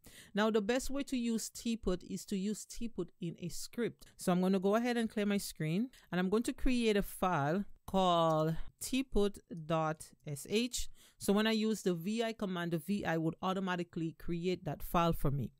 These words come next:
So I'm gonna hit enter, and we get an empty file. So the first thing that I'm going to do, which I always does in my bash script, I'm going to put in the shebang.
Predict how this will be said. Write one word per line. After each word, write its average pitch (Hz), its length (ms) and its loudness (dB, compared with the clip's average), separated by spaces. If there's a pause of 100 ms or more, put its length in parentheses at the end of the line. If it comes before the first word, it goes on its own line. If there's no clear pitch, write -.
(460)
So - 160 -2
I'm 160 100 0
gonna 160 160 0
hit 156 300 -2
enter, 226 460 2
and 165 200 -2
we 165 120 -4
get 165 340 -4 (260)
an 170 160 -2
empty 240 300 2
file. 131 400 -2
So - 140 -2
the 151 80 0
first 226 300 2
thing 220 240 2
that 185 180 0
I'm 175 140 -2
going 180 200 -2
to 175 120 -6
do, 170 200 -4
which 156 240 -2
I 147 60 0
always 151 420 0
does 170 360 2
in 156 220 -2
my 143 280 0
bash 156 460 2
script, - 600 0
I'm 156 140 2
going 170 220 6
to - 380 0
put 160 180 8
in 165 160 2
the 139 80 2
shebang. 147 680 -2